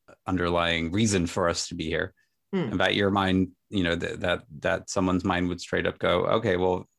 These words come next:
Speaker 1: you know, might as well s-, just not do anything then."
Speaker 2: Yeah.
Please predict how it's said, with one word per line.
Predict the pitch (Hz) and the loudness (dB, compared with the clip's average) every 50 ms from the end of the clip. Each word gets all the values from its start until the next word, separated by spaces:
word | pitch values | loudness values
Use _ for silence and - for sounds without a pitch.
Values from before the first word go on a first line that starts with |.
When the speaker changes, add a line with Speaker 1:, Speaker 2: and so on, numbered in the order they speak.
| _ - | _ -8
Speaker 1:
you | - 92 92 | -4 -2 0
know, | 87 85 87 92 95 - _ _ _ _ _ - | 0 0 -2 -2 -4 -6 _ _ _ _ _ -6
might | - 92 90 92 | -2 -2 0 0
as | 87 87 | 0 0
well | 95 90 | 0 -2
s-, | 87 - _ _ _ - | -2 -2 _ _ _ -8
just | 95 92 92 92 | -6 -4 0 2
not | 92 95 101 107 - - - | 2 4 4 2 0 -2 -4
do | - 82 80 | -2 0 0
anything | 80 82 82 78 - - 82 82 80 | 0 0 -2 -4 -6 -8 -8 -6 -6
then." | 82 85 87 95 107 - _ _ _ _ _ _ - | -6 -4 -4 -4 -4 -6 _ _ _ _ _ _ -6
Speaker 2:
Yeah. | 175 160 151 151 | -6 -6 -6 -6